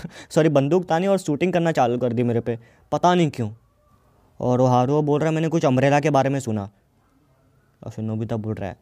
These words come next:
"अम्ब्रेला? वही बड़ी फॉरेन कंपनी है ना?" नोबिता वही बोल रहा है।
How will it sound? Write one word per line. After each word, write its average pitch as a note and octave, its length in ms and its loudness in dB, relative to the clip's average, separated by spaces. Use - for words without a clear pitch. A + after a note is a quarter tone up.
"अम्ब्रेला? F#3+ 380 0
वही D#3 160 4
बड़ी C#3 280 2
फॉरेन C3+ 360 0
कंपनी D3+ 340 0
है C3 100 0
ना?" A3 180 -2
नोबिता A#2 300 -4
वही A#2 180 0
बोल A2+ 180 -4
रहा A#2 180 -8
है। C#3+ 80 -14